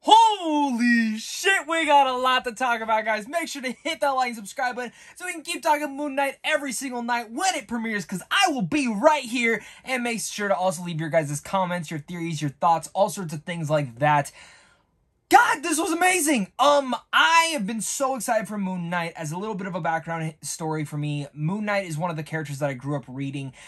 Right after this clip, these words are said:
and I just fell in love with him. Like, I know a lot of people used to say that he was kind of like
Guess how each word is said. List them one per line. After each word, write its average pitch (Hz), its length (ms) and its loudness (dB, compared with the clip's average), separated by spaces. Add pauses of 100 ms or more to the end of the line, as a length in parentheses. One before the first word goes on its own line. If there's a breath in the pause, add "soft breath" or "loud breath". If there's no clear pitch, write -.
(300 loud breath)
and 180 340 -2 (100)
I 175 160 0
just 175 280 -6
fell 190 220 2
in 160 160 -2
love 147 180 2
with 135 180 -8
him. 117 100 -12
Like, 123 160 -6
I 170 100 -2
know 220 140 0
a - 20 0
lot 202 160 4
of 185 60 -2
people 185 160 -6
used 170 140 -6
to 165 60 -6
say 170 140 -6
that 170 120 -4
he 156 160 -8
was 151 100 -4
kind 165 260 -6
of 147 140 -4
like 139 260 -2